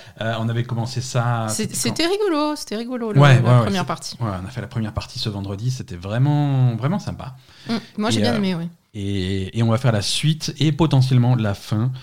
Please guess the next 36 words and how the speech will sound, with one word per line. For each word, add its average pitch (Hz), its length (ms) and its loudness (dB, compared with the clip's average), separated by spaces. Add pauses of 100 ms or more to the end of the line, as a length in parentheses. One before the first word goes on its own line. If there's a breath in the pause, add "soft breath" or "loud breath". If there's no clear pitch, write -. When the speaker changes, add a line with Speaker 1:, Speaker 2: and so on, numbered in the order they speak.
(560 loud breath)
Speaker 1:
euh, 98 320 -4
ce, 95 680 -6
ce - 220 -4
vendredi 113 400 0
à 104 100 -4
vingt 127 300 4
heures 131 100 -2
trente 160 340 -6
sur - 320 -4
Twitch. 175 400 0 (200)
N'hésitez 131 340 2
pas. 135 280 0
Alors 131 200 2
Twitch, 190 420 -2
n'hésitez 131 320 2
pas 147 100 -4
à 151 40 0
nous, 127 300 4
à 101 60 -4
nous 104 120 -4
suivre 113 480 -2
déjà 104 380 -2
sur, 220 220 -4
Speaker 2:
Mm. 196 40 0
Speaker 1:
euh, 95 80 -2
la 95 100 -4
chaîne 95 260 -6
Twitch, - 380 -2
euh, 95 280 -4
twitch - 260 -8
point 98 200 -6
T 101 160 -6
V 98 180 -4
slash - 680 -10 (500 loud breath)
la 90 120 -6
belle 92 260 -6